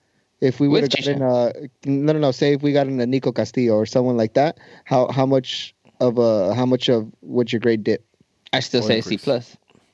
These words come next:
Speaker 1: Even with Chicha, even
Speaker 2: Yeah,
Speaker 1: with
Speaker 2: even with Chicha, like, I don't think.
Speaker 1: Oh, shit.
Speaker 2: Uh,
Speaker 1: Oh.
Speaker 2: listen, uh, unless we're gonna go with, uh, w-, again, gonna go back to my, and this is again fan made shit, right? Like a Kun Agüero type of player where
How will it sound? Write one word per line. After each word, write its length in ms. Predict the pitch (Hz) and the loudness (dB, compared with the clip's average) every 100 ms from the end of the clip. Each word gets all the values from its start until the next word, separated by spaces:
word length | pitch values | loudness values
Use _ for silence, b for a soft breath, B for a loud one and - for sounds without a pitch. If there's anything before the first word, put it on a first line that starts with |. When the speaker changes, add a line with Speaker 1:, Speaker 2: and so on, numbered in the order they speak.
| _ | _
Speaker 1:
Even 220 | 143 156 151 | 0 2 2
with 140 | 175 | 0
Chicha, 340 | 156 - 107 - | -2 -8 -12 -2
even 240 | 147 156 | 0 2
Speaker 2:
Yeah, 80 | 147 | 2
Speaker 1:
with 100 | 123 147 | 2 2
Speaker 2:
even 140 | 156 | 2
with 80 | 147 | 0
Chicha, 180 | 175 117 | -2 -2
like, 160 | 113 120 | 0 2
I 140 | 131 | 0
don't 100 | 143 | 0
think. 140 | 160 | -2
Speaker 1:
Oh, 160 | 151 156 | 0 0
shit. 340 | - 196 269 - | -4 -6 -6 -2
Speaker 2:
Uh, 80 | 135 | -4
Speaker 1:
Oh. 40 | 147 | -2
Speaker 2:
listen, 240 | 160 139 | -2 0
uh, 320 | 123 - 131 - | -2 0 -2 0
unless 300 | 139 165 - | 0 2 0
we're 100 | 185 | 0
gonna 220 | 185 165 | 2 0
go 200 | 135 156 | 2 2
with, 340 | 160 135 - - _ - | 0 -2 -10 -20 _ -6
uh, 340 | 110 110 104 90 - 98 | -2 0 -2 -6 -16 -10
w-, 300 | 107 110 - _ _ - | -4 -4 -4 _ _ -6
again, 320 | 120 117 104 - _ _ _ | -2 -2 -2 -10 _ _ _
gonna 140 | 117 107 | -4 -2
go 80 | |
back 200 | 110 117 | -2 -4
to 100 | - | -4
my, 360 | 110 107 104 104 - | -2 0 2 0 -2
and 100 | 113 | -2
this 140 | 117 | -2
is 60 | 101 | -4
again 180 | 104 98 | -4 -2
fan 280 | 101 107 | -2 0
made 120 | 104 98 | -2 -2
shit, 160 | 104 | -2
right? 80 | 98 | -2
Like 200 | 98 - | -2 -4
a 140 | - 101 | -6 -4
Kun 220 | - 113 | -2 0
Agüero 340 | 104 110 107 | 2 2 0
type 160 | 104 95 | -2 -6
of 100 | - | -4
player 220 | 101 98 | -2 0
where 200 | 98 | 0